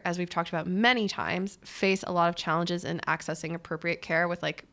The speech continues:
medical professionals who will listen to them and hear them out when they're describing their symptoms and order appropriate tests. And so if you are developing a relatively rare disease that has all this <laughs> random assortment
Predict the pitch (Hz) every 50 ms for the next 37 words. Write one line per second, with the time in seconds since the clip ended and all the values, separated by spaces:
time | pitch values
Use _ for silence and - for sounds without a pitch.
0 | _ - 196 185 180 175 - 170 160 - 180 - 170 151 - - - 160 165 165
1 | - - 185 170 165 160 156 156 - - 147 165 - - 220 214 214 - 226 233
2 | 233 240 240 240 247 247 - - - - - - - - 170 160 175 170 - -
3 | 170 175 175 175 180 170 156 156 175 180 180 185 190 180 175 175 180 175 - -
4 | 151 160 165 170 165 160 170 - - 165 175 175 185 185 190 196 196 - 175 170
5 | 165 165 - _ - 170 160 165 170 170 170 165 - - - - - 165 170 -
6 | 151 156 - - - - - - - 156 165 190 196 - - - - - - -
7 | - - - - - - - 190 175 190 180 175 - 180 175 - 190 190 190 208
8 | 208 202 208 190 - - - - _ _ - _ _ - 190 190 180 180 175 -
9 | - - _ - 196 170 - 202 202 185 180 160 165 185 196 196 - 180 170 175
10 | 175 175 - - 175 170 170 165 160 165 175 175 - 190 180 180 170 165 175 170
11 | 170 175 175 175 175 226 240 233 208 196 190 - 165 - 190 180 170 - - 160
12 | 175 170 175 170 160 165 175 165 170 185 233 185 170 196 220 190 180 180 185 -
13 | - - - - - 196 202 - - 190 180 170 - 170 170 165 160 -